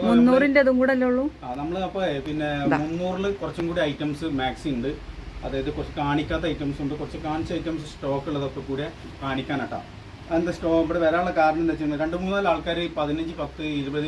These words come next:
Speaker 2: പീസൊക്കെ എടുത്ത് വെച്ചിട്ട് ലാസ്റ്റ് പിന്നെ ഞങ്ങൾക്ക് വേണ്ടാന്ന് പറഞ്ഞു. ആവശ്യമുള്ളവർ മാത്രം എടുക്കുക, ആവശ്യമുള്ളവർ, ആവശ്യക്കാർ മാത്രം ഓർഡർ ചെയ്താൽ മതി. ഇല്ല, ഓർഡർ ചെയ്തില്ലെങ്കിൽ ഒരു കുഴപ്പമില്ല.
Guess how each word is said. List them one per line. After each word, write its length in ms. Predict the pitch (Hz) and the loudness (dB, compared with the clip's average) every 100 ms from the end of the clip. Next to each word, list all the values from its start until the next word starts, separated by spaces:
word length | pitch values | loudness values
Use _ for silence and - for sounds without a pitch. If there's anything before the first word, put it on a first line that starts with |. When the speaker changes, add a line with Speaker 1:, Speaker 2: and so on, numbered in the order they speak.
| 139 | -2
Speaker 2:
പീസൊക്കെ 320 | 135 143 143 127 | -4 -4 -4 -6
എടുത്ത് 180 | - 143 | -4 -4
വെച്ചിട്ട് 300 | 127 127 131 135 - - - 131 | -4 -4 -6 -6 -14 -18 -6 0
ലാസ്റ്റ് 500 | 143 147 - 170 175 - | 2 2 -2 -6 -6 -6
പിന്നെ 160 | 151 143 139 | -4 -2 -2
ഞങ്ങൾക്ക് 260 | 139 156 135 | -2 -2 -4
വേണ്ടാന്ന് 360 | 127 131 135 | -2 -2 -2
പറഞ്ഞു. 180 | 120 101 - - - - 165 | -4 -10 -16 -18 -18 -12 -4
ആവശ്യമുള്ളവർ 420 | 147 175 160 160 147 | -2 0 0 0 0
മാത്രം 240 | 139 139 147 | -2 -2 -4
എടുക്കുക, 220 | 123 139 127 | -4 -2 -2
ആവശ്യമുള്ളവർ, 420 | 127 143 139 143 143 131 | -2 -4 -2 -2 -4 -4
ആവശ്യക്കാർ 340 | 127 - 151 151 139 | -6 -4 -2 0 0
മാത്രം 240 | 131 147 127 | -2 -4 -4
ഓർഡർ 120 | 127 127 | -2 -4
ചെയ്താൽ 180 | 117 113 | -4 -6
മതി. 160 | 113 120 - 135 | -8 -10 -12 -10
ഇല്ല, 100 | 127 127 | -6 -4
ഓർഡർ 120 | 143 143 | -2 -2
ചെയ്തില്ലെങ്കിൽ 340 | 135 139 143 | -2 -2 -2
ഒരു 80 | 139 | 0
കുഴപ്പമില്ല. 400 | 139 120 135 113 | -2 -2 -6 -6